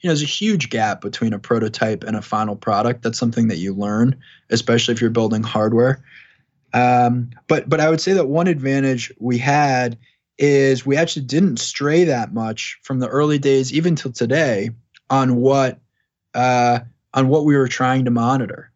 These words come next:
I mean, that paper I wrote, uh, at Harvard was literally titled,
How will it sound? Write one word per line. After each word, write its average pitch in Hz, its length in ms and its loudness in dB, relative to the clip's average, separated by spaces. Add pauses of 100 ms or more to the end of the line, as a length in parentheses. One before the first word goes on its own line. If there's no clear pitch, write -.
I 135 40 0
mean, 147 140 4
that 139 180 0
paper 165 400 2
I 127 80 2
wrote, 123 420 0 (220)
uh, 117 480 0 (360)
at 123 140 0
Harvard 131 580 0 (320)
was 131 220 0
literally 151 460 2
titled, 127 720 0